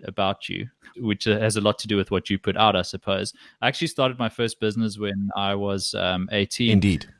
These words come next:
Speaker 1: I was building computers and selling them, mostly to friends or parents, but in university to a lot of students as well. And that was my first sort of foray into entrepreneurship. Um, and since then, there've been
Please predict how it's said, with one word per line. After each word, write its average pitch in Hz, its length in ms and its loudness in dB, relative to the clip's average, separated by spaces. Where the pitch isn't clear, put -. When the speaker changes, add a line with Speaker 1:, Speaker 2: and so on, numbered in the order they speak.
Speaker 1:
I 104 60 0
was 98 100 0
building 107 380 4
computers 101 520 2
and 95 120 -2
selling 98 360 0
them, 92 300 -2
mostly 101 380 0
to 92 480 0
friends 92 380 0
or 90 80 -6
parents, 92 600 0
but 101 140 4
in 101 100 4
university 104 800 4
to 107 200 -4
a 98 40 2
lot 98 120 2
of 92 80 -2
students 98 480 0
as 98 140 -4
well. 95 380 2
And 113 140 4
that 120 120 6
was 135 160 0
my 123 260 6
first - 500 2
sort 113 220 4
of 101 200 6
foray 104 680 4
into 98 800 0
entrepreneurship. 101 840 2
Um, 104 500 4
and 113 180 4
since - 280 6
then, 139 180 8
there've 127 160 6
been 120 260 4